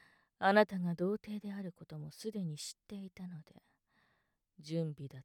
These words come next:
てできていますよ。いやらしいメスに、落としに落としてあげますから。覚悟してくださいね。それじゃ、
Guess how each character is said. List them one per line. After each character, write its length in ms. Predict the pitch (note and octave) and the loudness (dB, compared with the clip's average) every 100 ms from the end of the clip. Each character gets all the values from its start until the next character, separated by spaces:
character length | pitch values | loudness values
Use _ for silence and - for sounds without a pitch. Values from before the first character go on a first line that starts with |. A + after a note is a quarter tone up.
| _ | _
て 100 | C#3+ | -20
で 180 | - F3+ | -14 -14
き 100 | - | -16
て 120 | - F#3 | -20 -18
い 120 | E3+ | -16
ま 140 | D#3+ | -14
す 200 | E3 - | -16 -16
よ。 360 | D#3 D#3+ G3+ A3+ _ _ _ _ _ _ _ _ _ _ _ _ _ _ _ _ _ - | -16 -14 -18 -20 _ _ _ _ _ _ _ _ _ _ _ _ _ _ _ _ _ -10
い 200 | - D#3+ | -4 0
や 160 | D#3+ E3 | 0 0
ら 140 | F3+ | -2
し 520 | - - G3+ G#3 A3+ | -4 -8 -8 -10 -10
い 40 | G#3+ | -4
メ 140 | F#3+ | -4
ス 220 | F3 - | -4 -6
に、 180 | F3+ D#3+ - _ _ _ _ _ _ | -8 -8 -14 _ _ _ _ _ _
落 200 | D#3+ D3 - | -4 -4 -6
と 100 | F3 | -8
し 240 | - D3+ | -6 -8
に 160 | D3+ - - | -12 -16 -6
落 180 | F3 - | -6 -6
と 140 | G#3 | -10
し 180 | - - | -10 -10
て 100 | - | -14
あ 140 | D#3 | -18
げ 160 | - E3 | -18 -20
ま 100 | D#3+ | -20
す 100 | - | -20
か 140 | - - | -20 -20
ら。 100 | - - _ _ _ _ _ _ - _ _ _ _ _ _ _ - A#3 | -20 -20 _ _ _ _ _ _ -20 _ _ _ _ _ _ _ 10 10
覚 180 | A#3 A3+ | 10 2
悟 180 | G3+ F3+ | 2 2
し 120 | - | 0
て 120 | F#3 | -10
く 120 | - | -14
だ 120 | F3+ F3+ | -12 -10
さ 240 | - F3+ | -8 -6
い 120 | E3 | -8
ね。 800 | D#3 E3 G#3+ A3 G3 - G3+ G#3+ _ _ _ _ _ _ _ _ _ _ _ _ _ _ | -8 -10 -8 -6 -6 -8 -12 -18 _ _ _ _ _ _ _ _ _ _ _ _ _ _
そ 340 | - D3+ C#3+ | -10 -6 -6
れ 180 | E3 F3+ | -6 -12
じ 120 | - | -16
ゃ、 140 | F#3 | -16